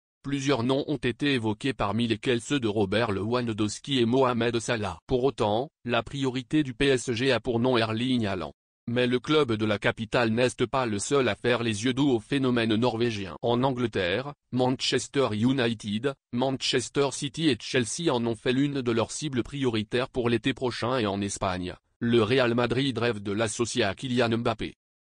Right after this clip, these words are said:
À tel point qu'à en croire Sport, le club merengue pourrait passer à l'attaque dès cet hiver.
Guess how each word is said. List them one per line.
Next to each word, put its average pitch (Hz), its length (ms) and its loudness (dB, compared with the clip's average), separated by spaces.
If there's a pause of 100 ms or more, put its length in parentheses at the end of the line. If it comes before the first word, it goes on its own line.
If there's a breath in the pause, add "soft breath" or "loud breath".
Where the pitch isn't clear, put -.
À 123 120 0
tel 135 260 -2
point 139 260 0
qu'à 123 220 0
en 131 160 2
croire 123 380 0
Sport, 104 480 -4 (160)
le 120 160 2
club 147 340 2
merengue 123 460 0
pourrait 123 320 0
passer 120 320 0
à 117 100 2
l'attaque 117 400 -2
dès 110 160 -4
cet 110 220 -4
hiver. 95 380 -8